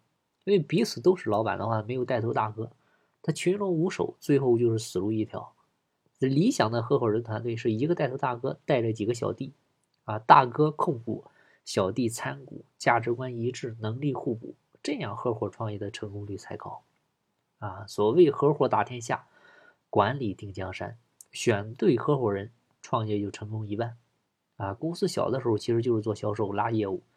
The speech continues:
啊，让公司先活下来，但是要想做大，就需要突破管理的瓶颈，就需要通过构建一套适合企业的基础管理体系，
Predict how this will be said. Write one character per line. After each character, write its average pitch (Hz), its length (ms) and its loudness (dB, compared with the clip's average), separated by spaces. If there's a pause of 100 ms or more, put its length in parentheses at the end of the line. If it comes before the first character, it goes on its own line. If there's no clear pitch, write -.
(560)
啊， 104 80 0
让 113 180 0
公 117 140 -6
司 120 160 -2
先 120 180 -4
活 110 220 0
下 127 160 2
来， 98 160 -4 (160)
但 107 160 2
是 117 140 -2
要 107 160 4
想 98 180 -6
做 110 160 0
大， - 220 -6 (500)
就 120 160 4
需 117 160 -2
要 104 140 4
突 - 180 -8
破 110 200 -2
管 98 360 -2
理 101 140 -8
的 98 100 -6
瓶 101 260 -12
颈， 104 220 -8 (960)
就 123 160 4
需 117 160 2
要 117 140 6
通 120 180 -8
过 113 160 -2
构 110 300 2
建 101 260 -6
一 101 60 -14
套 - 280 -8 (300)
适 - 300 6
合 110 200 4
企 101 360 -2
业 107 100 2
的 101 140 -6
基 143 320 -2
础 101 200 -6
管 95 220 -8
理 101 100 -10
体 - 220 -14
系， - 220 -16